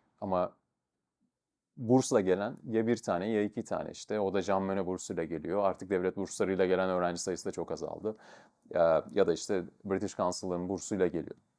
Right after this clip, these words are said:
Bunlar da bir iki öğrenci. Bunları da çok zor. E, diğerleri ne yapıyor? Potansiyellerin farkına varmadan, globalleşemeden, dünya vatandaşı olmadan, e, sıkışıp o şirket döngüsünde, ufak döngüde, e, kalıyorlar. E, Türkiye zaten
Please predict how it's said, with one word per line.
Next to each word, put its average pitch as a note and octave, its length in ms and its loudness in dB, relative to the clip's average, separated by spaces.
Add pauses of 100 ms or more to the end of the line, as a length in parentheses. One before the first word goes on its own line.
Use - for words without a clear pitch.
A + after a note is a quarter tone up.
(100)
Bunlar F#2+ 320 2
da F#2 100 -2
bir G2+ 140 0
iki A2 240 -2
öğrenci. F2 360 2
Bunları F#2 320 0
da G2 120 4 (200)
çok A2+ 220 6
zor. E2+ 140 2
E, G2+ 140 2
diğerleri G#2+ 360 8
ne F#2+ 60 0
yapıyor? G#2+ 320 -2 (300)
Potansiyellerin A2+ 800 6
farkına F#2 480 4
varmadan, D#2 480 0 (960)
globalleşemeden, F#2+ 920 2
dünya F2+ 240 0
vatandaşı F2 460 -2
olmadan, E2+ 400 -2 (420)
e, - 60 -8 (600)
sıkışıp - 480 -8 (260)
o G2+ 60 -12
şirket A2 420 -4
döngüsünde, F2 480 -6
ufak F#2 360 -4
döngüde, E2+ 460 -4 (280)
e, F2+ 60 0 (640)
kalıyorlar. G#2+ 480 2 (440)
E, - 60 -4
Türkiye C3+ 260 4
zaten C3 360 2